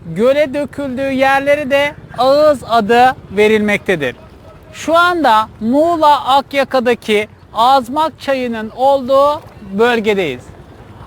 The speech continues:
Azmak Çayı geliyor. Daha sonra gördüğünüz gibi burada Ege Denizi'ne dökülüyor. Eğer akarsular sularını denize boşaltıyorsa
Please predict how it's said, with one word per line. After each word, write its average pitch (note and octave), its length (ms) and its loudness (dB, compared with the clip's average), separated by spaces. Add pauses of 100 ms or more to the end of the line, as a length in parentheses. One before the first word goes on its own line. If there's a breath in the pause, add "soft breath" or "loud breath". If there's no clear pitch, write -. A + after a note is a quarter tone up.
Azmak B3+ 600 0
Çayı C#4+ 360 -8
geliyor. A#3 500 -2 (320)
Daha C4 280 2
sonra D#4+ 380 -4
gördüğünüz C#4 720 -4
gibi B3 320 -6
burada B3+ 440 0 (160)
Ege C#4+ 340 -4
Denizi'ne C4 580 -4 (180)
dökülüyor. F#3 500 0 (640 loud breath)
Eğer E4+ 540 2
akarsular C4+ 800 0
sularını A#3+ 680 -6 (320)
denize C4 600 -4
boşaltıyorsa C#4+ 1000 2